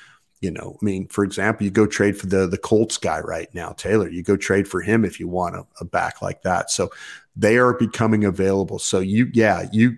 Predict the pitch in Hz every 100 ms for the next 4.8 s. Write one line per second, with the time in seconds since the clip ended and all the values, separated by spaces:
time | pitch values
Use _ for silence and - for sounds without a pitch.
0 | - - 117 113 123 117 113 113 107 104
1 | - 98 104 101 101 98 95 87 _ -
2 | - 110 104 95 104 98 98 87 87 92
3 | - 101 87 - 95 92 - 80 92 101
4 | - 87 82 - - 95 95